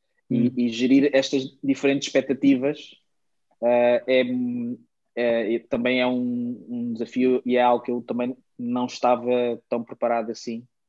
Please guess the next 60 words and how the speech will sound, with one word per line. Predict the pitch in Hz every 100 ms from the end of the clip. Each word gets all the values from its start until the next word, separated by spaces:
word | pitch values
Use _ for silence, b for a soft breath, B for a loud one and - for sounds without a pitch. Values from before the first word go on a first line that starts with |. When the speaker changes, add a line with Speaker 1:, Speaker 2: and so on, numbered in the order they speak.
| _ _ _ _
Speaker 1:
eh, | 107 107 104
de | -
perceber, | - 127 127
"Ok, | 131 - 131 110
há | -
aqui | 120 143
várias | 135 135 131
pessoas | - 135
a, | 131
a, | - 127 127 _ _ - 123 113
a |
achar | 123 -
que | -
a | 135
igreja | 131 127
devia | 123 131
ir |
mais | 131 127
por | -
aqui, | 123 151
devia | 127
ser | 123 127
mais | 123
assim, | 120 117 147
devia | 123
ser | 120 131
mais | 123
assado, | 120 - 147 127 _ _ _
devíamos | 127 123
fazer | - 120 127
isto, | 143
devíamos | - 123 -
fazer | 127 127
aquilo. | 120 151 135 131 B B B B _
O | -
que | -
é | 156
que |
eu | 165
faço? | 156 156 147 -
O |
que | 143
é |
que | 139
eu | 147
decido? | - 156 139
O |
que | 127
é, | 139
o | 135 -
que | 147
é |
que | 147
se | - -
passa? | - 156 - 139
Como | 135
é | 139
que | -
nós | 139
vamos, | 147 139 - - -